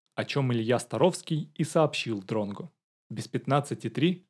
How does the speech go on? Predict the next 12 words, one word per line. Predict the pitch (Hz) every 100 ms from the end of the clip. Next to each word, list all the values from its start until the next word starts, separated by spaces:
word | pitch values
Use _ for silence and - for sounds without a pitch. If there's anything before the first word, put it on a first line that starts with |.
| -
Дронго | 120 139 180 156 -
уже | 127 110 113
был | 127 151 151
в | 110
бюро | 110 120 143
пропусков | 165 120 139 143 - 147 -
министерства, | 127 147 147 - 117 - 107 - _ _ _ -
откуда | 113 - 160 156
позвонил | 151 120 110 117 143 160 -
в | -
приемную | 127 117 131 139 139
Гурьянова | 127 139 143 104 92 90